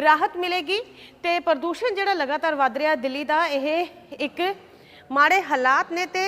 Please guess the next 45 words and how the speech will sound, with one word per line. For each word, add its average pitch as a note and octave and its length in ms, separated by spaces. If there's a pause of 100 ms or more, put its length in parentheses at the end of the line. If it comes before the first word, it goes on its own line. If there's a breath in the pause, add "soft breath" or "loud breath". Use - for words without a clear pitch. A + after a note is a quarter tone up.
(420 loud breath)
ਏ F#4 120
ਕਿਊ G#4+ 240 (120)
ਆਈ D#4+ 140
ਲੈਵਲ D4 360
ਜਿਹੜਾ C4+ 300 (180)
ਕਾਫੀ D4 360 (140)
ਮਾੜੇ C4+ 220
ਸਤਰ E4 260
ਤੱਕ D#4+ 260
ਪਹੁੰਚ C#4 380
ਚੁੱਕਿਆ C#4+ 360
ਹੈ। D#4+ 220 (360 loud breath)
ਦਿੱਲੀ D4+ 220
ਦੇ F#4+ 120
ਵਿੱਚ F#4 160
ਏ F4+ 120
ਕਿਊ E4+ 280
ਆਈ D#4+ 260 (360 loud breath)
ਚਾਰ D#4+ 320
ਸੌ G4 120
ਤੋਂ F4+ 220 (200)
ਪਾਰ C#4 220
ਹੋ D#4+ 180
ਚੁੱਕਿਆ, E4 380
ਜਿਸ C#4 160
ਦੇ D#4+ 120
ਨਾਲ D#4+ 180
ਲੋਕਾਂ D4+ 260
ਨੂੰ E4 100
ਕਈ E4 180
ਸਾਰੀਆਂ D#4 420
ਮੁਸ਼ਕਿਲਾਂ E4+ 520
ਦਾ, C#4+ 120
ਪਰੇਸ਼ਾਨੀਆਂ C#4+ 560
ਦਾ D4 140
ਸਾਹਮਣਾ D4 380
ਕਰਨਾ C#4+ 280
ਪੈ C4+ 180
ਰਿਹਾ। D4 120
ਤੇ F#4+ 80
ਹੁਣ F4+ 140
ਦਿੱਲੀ C#4 180
ਸਰਕਾਰ C4 380
ਦੇ C4 140
ਵੱਲੋਂ C#4+ 320